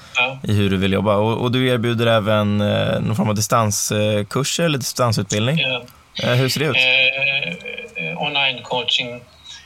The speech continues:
Speaker 1: Jag hade tänkt att kombinera de här två.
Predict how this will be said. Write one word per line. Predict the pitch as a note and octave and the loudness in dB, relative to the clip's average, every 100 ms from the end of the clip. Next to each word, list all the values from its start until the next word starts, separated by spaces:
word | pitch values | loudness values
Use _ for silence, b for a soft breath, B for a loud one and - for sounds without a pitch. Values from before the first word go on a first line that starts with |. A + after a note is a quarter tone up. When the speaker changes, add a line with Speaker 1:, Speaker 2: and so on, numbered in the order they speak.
| B B - | B B -10
Speaker 1:
Jag | C3 C#3+ C#3+ C#3+ | -2 0 0 0
hade | D3 C#3+ C3+ | 0 -2 -4
tänkt | C#3 C3 B2+ C3 | -2 -2 -2 -6
att | |
kombinera | C3 C#3 C#3+ C#3+ D3+ D3+ D3+ | -6 -8 -6 -4 0 0 0
de | D3+ C3 | -2 -4
här | A#2 G#2 - | -4 -4 -4
två. | - B2+ D3+ | -2 -2 -4